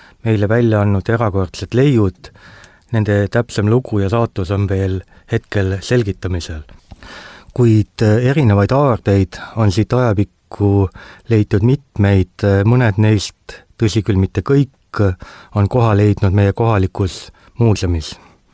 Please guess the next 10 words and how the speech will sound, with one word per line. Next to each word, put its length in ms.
Kui 140
tänapäeval 640
leitakse 760
niinimetatud 800
aardeid 720
sageli 460
küllaltki 640
teadliku 600
otsingu 480
järel 460